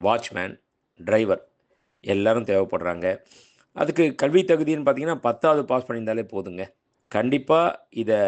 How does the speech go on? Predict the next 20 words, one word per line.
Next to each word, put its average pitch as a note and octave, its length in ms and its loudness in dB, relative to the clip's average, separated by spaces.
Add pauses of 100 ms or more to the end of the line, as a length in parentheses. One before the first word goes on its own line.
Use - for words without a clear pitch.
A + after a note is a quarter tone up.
(280)
உங்களுக்கு G#2 360 -4
தெரிஞ்சவங்களுக்கு G#2 500 -4
ஃபார்வர்ட் G2 380 0
பண்ணுங்க, F#2 260 -4 (520)
ஏன்னா B2 200 2
அவங்களும் A#2+ 380 0
பயன்பெறட்டுமே. G2+ 600 -4 (400)
அது B2+ 200 2
மட்டும் F#3 260 2
இல்ல, A#2+ 120 4 (720)
ஃப்ளோர் D3+ 300 4
இன்சார்ஜ், G#2+ 440 0 (640)
மேனேஜர், A2+ 520 -2 (440)
ஹெச் A2+ 320 -4
ஆர் G2 120 -4 (600)
பல்வேறு D#3 440 2 (400)
போஸ்ட் C3+ 240 -2 (300)
காலியா G2 300 2
இருக்கு. F2+ 180 -8 (440)
யாரா C3 260 2